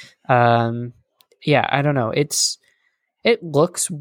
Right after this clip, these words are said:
kind of inter-, I did check out a little bit of the trailer, um, and it looks mildly entertaining, but again, like, you would have to, that would have to be your thing, you,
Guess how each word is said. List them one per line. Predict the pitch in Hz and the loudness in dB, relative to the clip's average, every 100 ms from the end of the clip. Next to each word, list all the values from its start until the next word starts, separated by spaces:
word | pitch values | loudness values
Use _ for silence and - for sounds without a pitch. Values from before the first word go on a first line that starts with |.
| 156 - | -12 -6
kind | - 151 | 0 2
of | 147 | 2
inter-, | 139 - - | -2 -2 0
I | 151 | 2
did | 180 190 | 2 0
check | 175 151 | -2 2
out | 131 120 | 2 2
a | |
little | 117 117 120 | 0 0 -2
bit | 131 | -2
of | 123 | 0
the | 123 | 0
trailer, | - 120 127 143 151 - | 0 2 2 2 -2 -6
um, | 127 120 117 120 - | -2 0 -2 -6 -6
and | 139 139 | -2 -2
it | 147 | -2
looks | 135 - - 156 | -4 0 -2 -2
mildly | 127 113 113 127 135 165 160 | -4 -2 2 2 0 0 0
entertaining, | 160 160 - 151 151 151 151 139 | 2 0 -2 -2 0 0 -4 -2
but | 131 - | -2 0
again, | 131 131 123 123 | -2 2 2 2
like, | 120 120 - - - - - | 0 -2 -4 -20 -20 -20 -2
you | 139 139 | 2 4
would | 135 | 4
have | 139 123 | 0 -2
to, | - 127 120 | 0 2 4
that | 127 131 | 2 2
would | 131 | 2
have | 127 - | 0 -2
to | 117 | -2
be | 120 | -2
your | 113 113 | -2 -4
thing, | - 117 113 113 | -4 -4 -4 -8
you, | 117 - - | -10 -6 -8